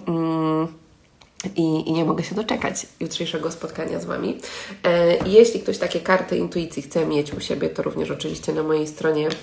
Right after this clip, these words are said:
mm, są dostępne karty Głos Intuicji, e, więc możecie mieć, e, u siebie kartę razem z książeczką. No to idę robić sesję oddechową ze ścieżki intuicji, uzdrawiać wewnętrzne dziecko. Przepięknie, kochana, przepięknie. Bardzo się cieszę.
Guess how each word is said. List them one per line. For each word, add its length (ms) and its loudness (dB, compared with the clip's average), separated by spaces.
mm, 460 -6
są 220 -2
dostępne 600 0
karty 400 -6
Głos 240 -2
Intuicji, 680 -6
e, 340 0
więc 220 -4
możecie 320 -10
mieć, 360 -8
e, 240 -6
u 40 -8
siebie 380 2
kartę 360 0
razem 260 -4
z 40 -6
książeczką. 580 -10
No 120 6
to 80 4
idę 180 8
robić 260 8
sesję 260 4
oddechową 440 4
ze 100 0
ścieżki 440 2
intuicji, 480 -2
uzdrawiać 380 -2
wewnętrzne 500 -2
dziecko. 360 -10
Przepięknie, 880 0
kochana, 460 -4
przepięknie. 720 -4
Bardzo 320 -2
się 160 -8
cieszę. 300 -6